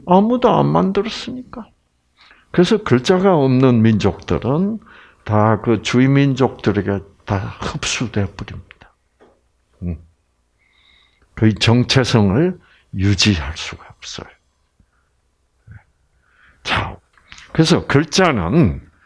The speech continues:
반드시 누군가가 만들어야만 존재한다. 그런데 유전자는 글자다. 그럼 그게 누가 만든 거예요? 만든 사람이 없어요.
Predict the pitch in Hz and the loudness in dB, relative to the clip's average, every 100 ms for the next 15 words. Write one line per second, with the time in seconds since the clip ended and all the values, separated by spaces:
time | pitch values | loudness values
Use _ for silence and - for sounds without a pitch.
0 | _ _ _ - 120 107 104 - 110 117 | _ _ _ -2 2 4 2 0 0 2
1 | 135 135 - - 104 104 98 87 90 90 | 2 0 -12 -4 0 2 2 2 2 0
2 | - - - 131 143 170 131 90 127 160 | -6 -6 -2 0 2 2 2 2 2 0
3 | - 85 - 76 - - - - _ _ | 0 -6 -8 -10 -12 -18 -20 -20 _ _
4 | _ _ _ _ _ - - - _ - | _ _ _ _ _ -20 -20 -20 _ -2
5 | 156 156 160 143 113 120 143 131 123 110 | 0 4 2 2 0 2 2 4 2 4
6 | 139 - 98 - - - - - _ _ | 2 0 -2 -2 -6 -8 -16 -20 _ _
7 | _ _ _ _ _ _ _ _ _ _ | _ _ _ _ _ _ _ _ _ _
8 | _ _ _ _ _ _ _ _ _ 101 | _ _ _ _ _ _ _ _ _ 0
9 | 107 92 85 82 80 76 - _ _ - | 4 4 2 -4 -4 -8 -10 _ _ -4
10 | 110 113 92 90 80 82 - - - - | 0 2 4 2 2 -2 -8 -14 -18 -20
11 | - - _ _ _ _ _ _ _ _ | -20 -20 _ _ _ _ _ _ _ _
12 | _ _ _ _ _ 127 120 104 135 135 | _ _ _ _ _ 0 2 4 2 2
13 | 147 151 - 113 101 107 117 104 - - | 4 4 2 0 0 0 -2 -4 -6 -10
14 | - - - - | -10 -12 -14 -20